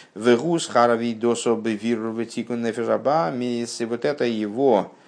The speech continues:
э, в определённом смысле награда,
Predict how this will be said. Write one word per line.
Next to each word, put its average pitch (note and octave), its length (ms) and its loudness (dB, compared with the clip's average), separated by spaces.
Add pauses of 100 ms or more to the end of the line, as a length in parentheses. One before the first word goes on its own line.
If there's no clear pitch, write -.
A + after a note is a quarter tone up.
(180)
э, G2+ 560 4
в G2 140 0
определённом G#2 440 -2
смысле C3+ 280 -4
награда, G#3+ 560 4